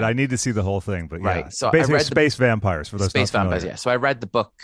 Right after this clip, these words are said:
Speaker 1: that it's based on, Space Vampires, the other day, and the idea of vampirism is really interesting. So the premise of the book is that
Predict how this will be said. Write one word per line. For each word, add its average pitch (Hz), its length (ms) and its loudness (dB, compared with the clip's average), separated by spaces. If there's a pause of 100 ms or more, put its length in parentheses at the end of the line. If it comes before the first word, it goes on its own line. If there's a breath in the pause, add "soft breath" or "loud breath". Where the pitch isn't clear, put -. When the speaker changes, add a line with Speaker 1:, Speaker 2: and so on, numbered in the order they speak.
(180)
Speaker 1:
that - 120 -8
it's - 100 -12
based 92 300 -6
on, 73 140 -8
Space - 280 -6
Vampires, 82 440 -6
the 82 80 -16
other 80 100 -12
day, 82 300 -4 (440 soft breath)
and 113 120 -2
the 113 60 2
idea 135 280 2
of 110 80 -2
vampirism 92 720 -2
is 92 140 -8
really 101 200 -6
interesting. 80 640 -8
So 104 160 -8
the 107 300 -4
premise 127 340 -6
of 110 60 -12
the 101 80 -10
book 98 320 -4
is 87 140 -12
that 92 200 -4